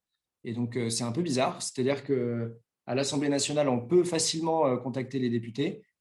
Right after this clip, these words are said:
mais au Sénat, c'est beaucoup plus compliqué, ce qui fait qu'on est un peu limité à ce truc de mail et de réseaux sociaux qui est moins fort que, que le téléphone.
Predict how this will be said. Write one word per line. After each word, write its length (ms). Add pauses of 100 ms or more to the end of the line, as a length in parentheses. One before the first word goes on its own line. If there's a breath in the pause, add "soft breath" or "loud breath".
mais 100
au 100
Sénat, 300
c'est 220
beaucoup 240
plus 120
compliqué, 380
ce 120
qui 100
fait 180
qu'on 140
est 60
un 100
peu 100
limité 380
à 60
ce 100
truc 180
de 80
mail 240
et 140
de 60
réseaux 200
sociaux 300
qui 160
est 20
moins 440
fort 400
que, 200
que 120
le 160
téléphone. 360